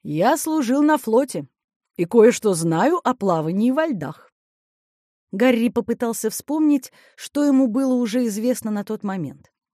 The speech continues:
На первых полосах всех британских газет красовались кричащие заголовки,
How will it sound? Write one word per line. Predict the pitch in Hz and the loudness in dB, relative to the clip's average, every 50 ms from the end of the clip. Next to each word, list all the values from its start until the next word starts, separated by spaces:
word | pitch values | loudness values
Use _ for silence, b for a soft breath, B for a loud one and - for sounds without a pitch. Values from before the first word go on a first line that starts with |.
| _ - | _ -8
На | - 160 | -8 -6
первых | - 277 339 339 294 294 254 - | -4 -4 -4 -4 -4 -6 -6 -8
полосах | - 208 190 180 185 - - 247 294 294 - | -8 -8 -6 -6 -6 -6 -6 -6 -6 -8 -10
всех | - - - 220 214 196 | -14 -8 -6 -6 -4 -4
британских | 170 170 170 170 - 190 190 - - - 170 165 | -4 -8 -8 -6 -6 -6 -6 -8 -10 -10 -10 -10
газет | 165 151 151 151 147 139 175 214 _ b b b b b b b b b b | -8 -6 -6 -6 -6 -6 -8 -10 _ b b b b b b b b b b
красовались | - 196 202 - 214 254 339 370 339 311 - - | -4 -4 -2 0 0 2 2 2 0 0 -2 -2
кричащие | 240 240 226 - - 339 320 - - - 254 247 | -4 -6 -4 -2 -2 -2 -2 -2 -2 -2 0 0
заголовки, | 202 214 214 208 208 220 254 330 339 - - - 285 277 - | 0 0 0 2 2 2 2 0 -2 -4 -4 -4 -4 -4 -4